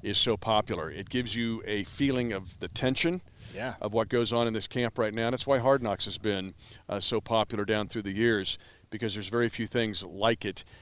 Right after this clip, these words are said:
Speaker 1: uh, in our world specifically where reality does set in. Second area of reality, wide receiver and tight end. Why do we combine that in this Depend-, Defending the Kingdom podcast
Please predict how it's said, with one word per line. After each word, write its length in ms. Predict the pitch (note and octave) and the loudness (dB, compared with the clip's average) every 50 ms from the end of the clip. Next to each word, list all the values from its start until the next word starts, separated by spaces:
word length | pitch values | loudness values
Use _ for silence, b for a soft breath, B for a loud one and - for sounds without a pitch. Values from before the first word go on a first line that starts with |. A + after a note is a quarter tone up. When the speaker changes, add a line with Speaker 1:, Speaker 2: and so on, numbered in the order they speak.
| B B B | B B B
Speaker 1:
uh, 300 | G#2 G#2+ G2+ G2 G2 F#2+ - | 0 0 2 0 0 -2 -2
in 240 | - B2 A#2 A2+ | 0 0 0 2
our 180 | A2 G2+ G2+ F#2+ | 2 0 0 2
world 320 | G2 A#2+ C#3 C3+ A2 G#2 | 4 4 4 4 4 2
specifically 760 | - - - - - C#3 C#3 A#2+ B2+ G#2+ - G2 F#2+ G2 F#2+ F2+ - | 0 -4 -2 0 2 2 2 2 0 -4 -2 -4 -4 -4 -4 -6 -8
where 320 | A2 G#2 G2+ G2 G2 F#2+ F2+ - - - - - - - | -6 -4 -4 -4 -4 -6 -8 -12 -20 -20 -20 -20 -18 -10
reality 520 | G#2+ A2 A2+ A2+ A2 A#2 A#2+ A2+ G#2+ G2+ | -4 -2 2 2 4 4 4 2 2 0
does 220 | F#2+ G#2 G2+ G#2 - | 0 0 0 0 0
set 240 | - - G#2 G2+ | 0 0 0 0
in. 240 | G2 F#2+ D#2+ C#2+ B1+ - - | 0 -2 -4 -4 -6 -10 -8
Second 460 | - - - - D3+ D3 - F3 D#3 | -4 0 4 6 6 6 6 4 4
area 240 | D3 C#3 C#3 C3+ C3+ | 6 6 6 6 6
of 80 | B2 A#2 | 6 4
reality, 520 | B2 A#2+ A#2 A#2 A2 G2+ F#2 D2+ C#2 B1 - b b b b b b b b | 4 4 4 4 2 0 -2 -4 -8 -10 -14 b b b b b b b b
wide 340 | - F2+ G2+ A2+ C3+ D3+ E3 | -4 2 4 6 6 6 6
receiver 500 | F#3 - - - E3+ D3+ C#3+ C#3 C#3+ C#3+ | 4 2 4 6 6 6 6 6 2 0
and 220 | - A2+ A#2+ A2+ | 0 -2 -4 -4
tight 300 | - - B2+ C3 B2 A#2+ | 0 2 4 6 6 6
end. 240 | A#2+ A2+ F#2 E2 E2+ | 4 2 2 -2 -2
Why 180 | F2+ G2+ G#2+ A#2 | 0 2 2 2
do 100 | C3+ C#3 | 2 2
we 140 | C#3+ D3 | 2 0
combine 540 | C#3+ - C3 A#2 G#2+ F#2+ G2+ A2+ B2+ B2+ C3 | 0 0 -2 -4 0 0 2 4 4 4 4
that 180 | C3 B2+ C3 B2+ | 4 4 4 4
in 100 | A2+ G#2+ | 2 2
this 200 | A2+ A#2 - - | 0 0 -2 -2
Depend-, 440 | A#2 - - B2 B2 A#2+ A2 - - | -4 -2 0 2 2 0 -2 -4 -4
Defending 360 | B2+ - - C3+ C3 A#2+ A2 | -2 2 4 4 4 4 0
the 80 | A2 | -2
Kingdom 280 | - - C3 B2 A2+ G2 | -2 0 0 0 0 -2
podcast 720 | - - A#2 B2+ B2+ A2+ - - A2 F#2 F2 F2+ - - | 0 4 6 6 6 4 4 0 0 0 0 -2 -4 -6